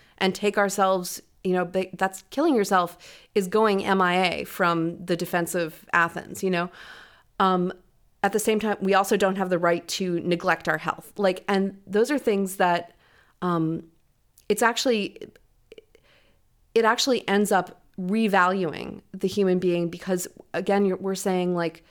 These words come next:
it's not up to you. Whether or not you, um, you know, whether or not you stay alive is not up to you.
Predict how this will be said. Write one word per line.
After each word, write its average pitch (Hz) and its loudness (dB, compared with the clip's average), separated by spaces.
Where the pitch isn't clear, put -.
it's 214 -2
not 226 4
up 202 -4
to - -6
you. 170 -8
Whether 208 2
or 220 4
not 202 2
you, 185 -2
um, 165 -2
you 196 -2
know, 175 2
whether 202 2
or - 4
not 202 2
you 185 -2
stay 180 0
alive 170 2
is 170 -2
not 170 2
up 160 -2
to - -10
you. - -12